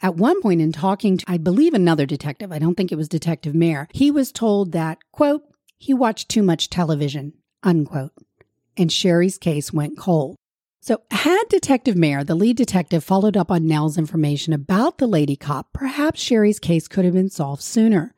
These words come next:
Besides Sherry's father asking for John's ex-girlfriend to be checked out, others had concerns about his ex as well.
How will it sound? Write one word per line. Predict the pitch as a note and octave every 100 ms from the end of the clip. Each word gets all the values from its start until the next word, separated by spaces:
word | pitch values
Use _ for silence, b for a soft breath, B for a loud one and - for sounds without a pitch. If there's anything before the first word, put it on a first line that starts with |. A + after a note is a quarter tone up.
| -
Besides | F#3+ G3+ G3
Sherry's | - G#3+ G3 F3+
father | - F#3 F3+ E3+
asking | - F#3+ C4 - D4 C#4
for | G#3
John's | F3 F#3+ G#3 A3
ex-girlfriend | G#3 - - G3+ E4 F#3 E3
to |
be | D3 D3
checked | - E3+ -
out, | D#3+ E3+ - -
others | C#4+ G4+ G4
had | E4 E4
concerns | - D#4+ - D4+ C#4+
about | A#3 C4
his | C4 B3
ex | F#3+ - A#3+
as | A3+
well. | B3 F#4+ C4+ -